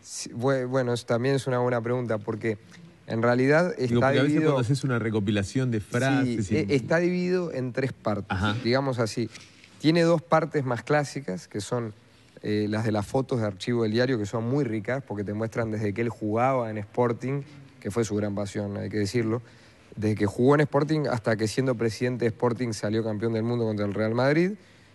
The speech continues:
Speaker 1: y por supuesto su etapa política como candidato a intendente del Partido Colorado, su juventud, cosas poco conocidas.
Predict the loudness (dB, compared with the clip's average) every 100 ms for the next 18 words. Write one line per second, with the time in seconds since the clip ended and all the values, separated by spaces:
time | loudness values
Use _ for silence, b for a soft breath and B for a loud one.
0 | B -8 -4 0 0 0 -2 -2 -4 -4
1 | -4 -2 -2 -2 0 0 0 -2 -2 -2
2 | -4 -2 -2 -2 -4 -4 -2 -2 -2 -2
3 | -4 -2 -4 0 2 4 4 4 4 2
4 | 0 -4 B B B B -12 -12 -2 0
5 | 0 2 0 2 0 2 0 2 0 2
6 | 0 0 -2 -6 -10 -12